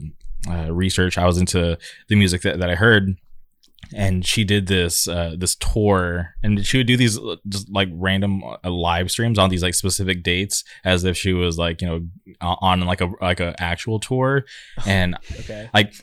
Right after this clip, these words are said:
Speaker 1: just looking at it from the outside in, I was like, "Okay, this is kinda corny." But then I, I, I tuned in to the last one, and I was like, "You know what?" I was like, "This is awesome for, for anybody who enjoys the music to be able to have something like this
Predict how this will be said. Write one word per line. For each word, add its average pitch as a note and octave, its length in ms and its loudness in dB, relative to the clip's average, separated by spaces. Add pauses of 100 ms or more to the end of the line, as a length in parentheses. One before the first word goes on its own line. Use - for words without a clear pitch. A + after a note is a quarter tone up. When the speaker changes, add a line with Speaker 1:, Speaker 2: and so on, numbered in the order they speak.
(100)
Speaker 1:
just B2+ 160 2
looking D#3+ 220 4
at F#3+ 60 4
it E3+ 40 2
from D#3+ 100 -4
the C3+ 220 4
outside A2+ 240 4
in, A2+ 80 2
I A2 40 2
was G2+ 80 0
like, G2+ 100 -2
"Okay, F#2+ 200 0
this G#2+ 180 0
is - 40 -4
kinda F2 180 0
corny." E2+ 420 -4
But F2 120 -6
then F#2 100 2
I, F2+ 160 4
I, F2+ 160 2
I F2+ 60 2
tuned A2 360 0
in F#2+ 260 2
to F#2 100 -4
the E2 120 -4
last E2+ 400 2
one, E2 120 -2
and D#2+ 80 -2
I - 20 -2
was E2 80 -2
like, F#2+ 100 -6
"You D#3 60 4
know F#3 80 6
what?" E3+ 360 4
I - 40 4
was F#2+ 100 4
like, F#2 180 0
"This G#2 320 0
is G#2 100 4
awesome D#2+ 560 2
for, F2 300 0
for G2 100 2
anybody G#2 360 4
who G2 240 2 (320)
enjoys G2+ 380 2
the G2+ 80 2
music G2+ 400 2
to F2 100 0
be F2+ 100 0
able F2+ 140 2
to F2 80 2
have E2+ 240 2
something F#2 280 0
like D#2 240 -4
this F2+ 460 2